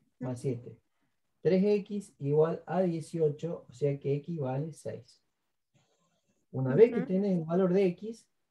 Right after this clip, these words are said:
Speaker 1: puedes
Speaker 2: Sí.
Speaker 1: reemplazarlo donde vos quieras. Por
Speaker 2: Ajá.
Speaker 1: ejemplo,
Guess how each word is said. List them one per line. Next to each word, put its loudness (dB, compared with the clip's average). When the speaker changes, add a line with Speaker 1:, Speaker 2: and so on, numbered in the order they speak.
Speaker 1:
puedes 2
Speaker 2:
Sí. 0
Speaker 1:
reemplazarlo -2
donde -2
vos -2
quieras. 2
Por 2
Speaker 2:
Ajá. 6
Speaker 1:
ejemplo, 0